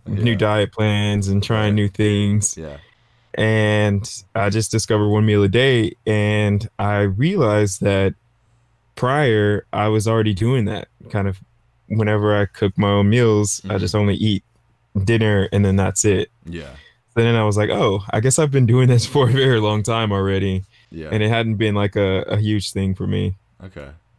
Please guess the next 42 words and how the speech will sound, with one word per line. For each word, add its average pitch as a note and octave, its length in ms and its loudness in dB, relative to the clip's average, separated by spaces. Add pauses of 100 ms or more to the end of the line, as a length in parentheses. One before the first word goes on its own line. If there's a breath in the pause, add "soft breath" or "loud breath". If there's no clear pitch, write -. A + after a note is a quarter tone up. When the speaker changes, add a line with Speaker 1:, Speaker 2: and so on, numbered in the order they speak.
(140)
Speaker 2:
And, F2+ 360 -12
and, F#2+ 440 -8 (380)
okay, F2+ 280 -10
so F2 580 -10
just - 180 -14
kind A2+ 160 -8
of, F#2+ 60 -10
like, F2 140 -14
random F#2+ 380 -10
internet F#2 300 -12
discovery. D2+ 400 -16
That's D#2+ 200 -16
really F2 180 -8
interesting. C#2+ 580 -16 (100)
Um, D2 400 -16 (220 soft breath)
Speaker 1:
Yeah. G#2 360 -2 (200 soft breath)
Speaker 2:
I G2+ 80 -2
was B2+ 180 -2
trying G#2+ 360 -6
to, E2 380 -14
uh, D2 200 -14
last F2+ 380 -10
night, F2+ 280 -10
I D2 140 -14
was D#2 140 -16
trying G2+ 220 -14
to E2 60 -14
come E2+ 260 -16
up E2 180 -12
with, D2 420 -16
you F#2 100 -18
know, D#2 120 -14
where E2+ 260 -12
did F#2 80 -12
I F2+ 160 -8
first D#2+ 340 -14
learn D#2 140 -14
about D2 220 -16
one D2+ 120 -16
meal D2 180 -18
a C2+ 40 -20
day? C2+ 440 -20